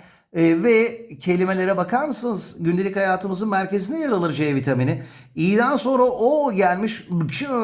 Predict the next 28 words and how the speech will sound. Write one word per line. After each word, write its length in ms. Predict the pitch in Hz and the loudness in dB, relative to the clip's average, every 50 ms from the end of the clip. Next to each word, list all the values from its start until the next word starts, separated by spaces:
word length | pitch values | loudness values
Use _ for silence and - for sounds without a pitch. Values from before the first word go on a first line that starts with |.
| 208 185 | -2 0
gitti. 260 | 175 170 165 170 165 160 | -2 -2 -2 -2 -2 -2
Sonrası 520 | 160 - 277 302 302 262 - - 247 190 | -2 -2 -2 0 0 0 0 0 0 0
artı 280 | 202 196 185 180 196 190 | 2 2 2 2 2 2
olabilir 340 | 175 165 165 160 160 156 | 2 4 4 4 4 4
ama 340 | 143 135 131 127 123 120 123 - - - - - - - | 4 2 2 0 0 -2 -4 -8 -14 -18 -20 -16 -10 -6
bir 240 | 127 147 175 208 | -2 0 2 2
yerde 340 | 208 233 240 233 220 220 226 | 4 4 4 4 2 2 2
uyum 300 | 240 226 226 226 226 226 | 0 0 0 2 2 2
bozuldu. 680 | 220 220 208 - 233 226 202 185 247 233 160 - - - - - - - - - | 2 2 2 2 0 -2 0 0 2 2 2 0 -2 -8 -16 -20 -20 -10 -2 2
A'dan 380 | 135 156 170 170 190 208 214 | 4 4 4 4 2 2 2
sonra 260 | 214 214 214 226 220 214 | 0 0 0 0 0 2
O 300 | 208 226 240 277 294 226 | 4 4 4 4 2 2
gelmiş. 400 | 202 220 185 170 160 147 127 127 | 4 4 4 4 2 -2 -2 0
Yani 320 | 160 175 190 214 214 202 | 0 2 2 0 0 0
düzden 340 | 180 196 196 175 208 247 277 | 0 0 0 0 0 0 0
sonra 220 | 240 196 240 254 233 | 0 0 0 0 2
yuvarlak 460 | 214 202 214 220 220 233 233 220 226 | 4 4 6 6 6 4 2 0 0
geliyor. 580 | 233 208 180 170 156 143 - 156 165 160 147 | 0 0 2 2 0 0 -2 -2 -2 -2 -2
Çı 500 | - - - 269 277 269 247 220 208 185 165 147 | -2 -4 -4 -4 -4 -2 -2 0 0 0 0 0
gitti. 580 | 151 151 135 127 - - 139 131 156 196 202 - - - - - - | 0 -2 -2 -2 -2 -2 0 0 0 0 -2 -6 -12 -16 -16 -10 -6
Dolayısıyla 460 | - 190 190 175 143 151 156 156 170 | -2 0 0 0 0 0 0 0 2
bu 100 | 240 262 | 2 2
sözcükler 760 | - - 208 196 180 151 147 160 151 160 165 175 190 202 208 208 | 2 2 2 2 2 2 0 -2 2 4 4 4 4 4 2 2
uymadı 920 | 196 175 180 196 233 277 311 294 277 247 208 190 175 160 143 127 139 135 | 2 2 0 0 0 0 0 0 0 0 0 2 0 0 0 0 2 2
olarak 680 | 147 185 208 170 139 131 131 147 170 196 214 208 208 - | 2 4 4 4 4 4 4 4 4 4 2 0 -2 -2
hemen 380 | 170 165 160 156 156 165 175 | 0 0 0 2 0 0 0
adlandırılabilir 840 | 175 165 160 156 151 160 160 160 151 156 151 160 156 156 165 185 190 | 2 2 2 2 2 0 0 2 0 0 0 0 0 2 2 0 0
tarafımızca. 760 | 180 - 156 143 139 123 123 127 120 113 98 95 104 104 92 | 0 0 0 0 0 0 0 0 0 -2 -2 -4 -6 -6 -6